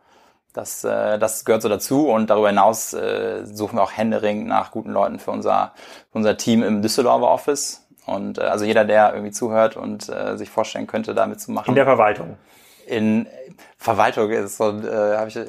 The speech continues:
Speaker 1: so würden wir es niemals nennen, aber, äh, das klingt,
Speaker 2: Headquarter.
Speaker 1: klingt so oldschool, aber, äh, genau.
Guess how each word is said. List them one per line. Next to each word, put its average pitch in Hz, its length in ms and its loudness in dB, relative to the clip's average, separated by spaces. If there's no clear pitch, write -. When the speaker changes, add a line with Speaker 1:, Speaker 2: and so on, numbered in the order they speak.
Speaker 1:
so 110 160 -4
würden 123 140 2
wir 123 80 -2
es 110 80 -4
niemals 127 240 4
nennen, 127 300 4
aber, 107 420 6
äh, - 40 -2
das 113 80 -8
klingt, - 120 -4
Speaker 2:
Headquarter. 104 280 4
Speaker 1:
klingt 131 160 0
so 127 140 2
oldschool, 147 540 0
aber, 107 480 4
äh, 104 60 -4
genau. 104 320 2